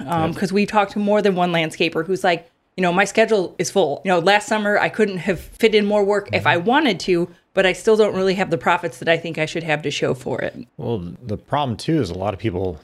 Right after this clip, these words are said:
Speaker 2: think they're estimating properly, and then they go through the whole season, and then they go submit their taxes, and they're like, "You didn't make any money this year." And you're like, "What the hell?" So take
Speaker 1: So
Speaker 2: advantage of
Speaker 1: let's
Speaker 2: this. Get
Speaker 1: get in
Speaker 2: ahead of
Speaker 1: front
Speaker 2: it.
Speaker 1: of that.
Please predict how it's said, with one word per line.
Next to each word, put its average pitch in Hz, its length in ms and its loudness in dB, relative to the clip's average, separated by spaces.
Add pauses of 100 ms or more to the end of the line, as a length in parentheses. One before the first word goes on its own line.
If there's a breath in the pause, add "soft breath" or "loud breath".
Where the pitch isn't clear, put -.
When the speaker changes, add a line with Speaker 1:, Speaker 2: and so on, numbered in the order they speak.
Speaker 2:
think 117 180 -4
they're 123 240 -2
estimating 101 460 -6
properly, 90 420 -4
and 85 100 -8
then 90 120 -10
they 87 80 -6
go 85 100 -4
through 85 160 -10
the 73 100 -8
whole 110 680 -2
season, 76 440 -10 (220)
and 85 120 -12
then 85 120 -8
they 85 80 -4
go 87 180 -4 (140)
submit 92 300 -10
their 95 100 -4
taxes, 98 460 -6
and 90 120 -8
they're 90 140 -6
like, 92 320 -8 (120)
"You 110 120 -2
didn't 92 140 -8
make 82 180 -12
any 95 100 -4
money 139 220 0
this 87 220 -8
year." 78 100 -10
And 85 80 -12
you're 90 100 -8
like, 92 200 -10 (340)
"What - 140 -20
the - 80 -10
hell?" 156 220 -6 (220)
So 92 300 -4 (300)
take 143 160 -2
Speaker 1:
So 190 80 2
Speaker 2:
advantage 127 260 2
of - 60 0
Speaker 1:
let's - 120 2
Speaker 2:
this. - 60 -6
Get 131 60 4
Speaker 1:
get - 20 6
in - 60 4
Speaker 2:
ahead - 120 2
of - 40 0
Speaker 1:
front 349 160 2
Speaker 2:
it. 370 60 2
Speaker 1:
of 202 40 -2
that. 160 120 0